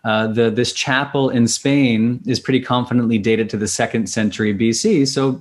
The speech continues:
not too long after the classical period. Um, I mean, there were still mysteries happening in ancient Greece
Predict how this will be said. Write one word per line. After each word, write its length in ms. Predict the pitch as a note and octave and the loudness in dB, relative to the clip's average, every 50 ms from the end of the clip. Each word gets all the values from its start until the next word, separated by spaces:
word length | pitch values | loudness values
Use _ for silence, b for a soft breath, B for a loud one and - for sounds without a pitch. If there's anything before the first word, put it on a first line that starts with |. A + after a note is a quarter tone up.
| - | -2
not 280 | D3 C3+ C#3+ C3+ C#3 - | 0 0 0 0 -2 -2
too 140 | - E3+ D3 | 0 2 2
long 440 | C3 B2+ B2+ B2 B2 B2+ C3 C3 B B B B B B B | 4 2 2 2 0 0 0 -2 B B B B B B B
after 340 | B2+ C3 C3+ C3 - - C3 | -2 -2 -2 -2 -2 -2 -2
the 80 | A2+ A#2 | -2 -2
classical 580 | - - C3 A#2+ A#2 A2+ - - - A2+ G#2+ | -2 -2 -2 -2 -2 -4 -8 -8 -6 -6 -6
period. 460 | - - F#3+ F#3 B2 G2 F#2 F#2 F#2+ F#2 b b b b - | -2 0 0 0 0 0 -2 -4 -6 -10 b b b b -4
Um, 240 | A#2 A#2 A2+ A#2 - | -2 0 0 0 2
I 40 | C3 | 4
mean, 180 | C3 C3 B2 | 4 4 4
there 120 | C3+ D3+ D3 | 4 4 4
were 140 | D3 D3+ | 4 4
still 380 | D3 D3 - - F#3 F#3+ F3 D3 | 2 2 0 2 2 4 4 4
mysteries 520 | B2 B2+ D3+ D3 - - - B2+ A#2 A2+ | 4 4 2 2 2 0 0 0 2 2
happening 480 | - B2+ B2 A#2+ - - A#2+ A#2+ A#2 A2+ | 0 -2 -2 -2 0 0 2 2 2 2
in 80 | A2+ A#2 | 2 2
ancient 320 | B2 A#2 A#2 - A#2 A2 | 0 0 0 0 0 2
Greece 580 | A2+ F3 D3+ G2+ F#2 - - - - - - | 2 2 0 0 -2 -4 -8 -10 -10 -12 -16